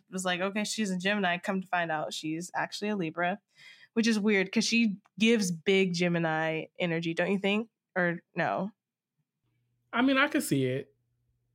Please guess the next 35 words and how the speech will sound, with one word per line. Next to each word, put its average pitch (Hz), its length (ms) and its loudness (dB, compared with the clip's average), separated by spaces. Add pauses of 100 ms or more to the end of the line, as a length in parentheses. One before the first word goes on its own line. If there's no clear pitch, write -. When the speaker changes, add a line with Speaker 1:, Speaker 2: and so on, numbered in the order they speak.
(800)
Speaker 2:
'Cause 160 140 -2
she's 160 220 0
a 160 40 2
Speaker 1:
She's 156 80 4
Speaker 2:
little, 139 460 0 (720)
yeah. 131 300 -4 (680)
<laughs> - 0 -
She's 220 1000 0
a 196 40 2
little 180 140 8
cuckoo. 392 320 2
Speaker 1:
She's 339 80 2 (100)
a - 40 -20 (180)
Speaker 2:
But 208 100 6
that's 202 160 8
Speaker 1:
little, 220 200 6
Speaker 2:
a - 60 4
Libra. 285 120 -4
Speaker 1:
yeah. - 160 2 (460)
Speaker 2:
I 254 100 8
don't 339 120 6
know 277 160 12
if 208 60 8
Speaker 1:
I 247 40 2
Speaker 2:
that, 262 80 6
Speaker 1:
mean 240 320 4
Speaker 2:
if 180 180 6
that 180 140 6
has 180 200 4
anything 165 260 4
to 165 80 6
do 156 120 6
with 151 80 4
the 143 100 0
sign 165 500 0